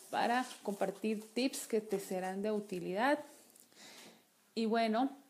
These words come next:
como te decía, soy licenciada en psicología. Me encanta, me encanta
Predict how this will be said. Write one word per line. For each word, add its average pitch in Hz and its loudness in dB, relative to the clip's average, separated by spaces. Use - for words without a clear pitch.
como 214 0
te 214 4
decía, 240 2
soy 294 0
licenciada 247 2
en 233 0
psicología. 208 0
Me 220 4
encanta, 240 2
me 247 0
encanta 220 0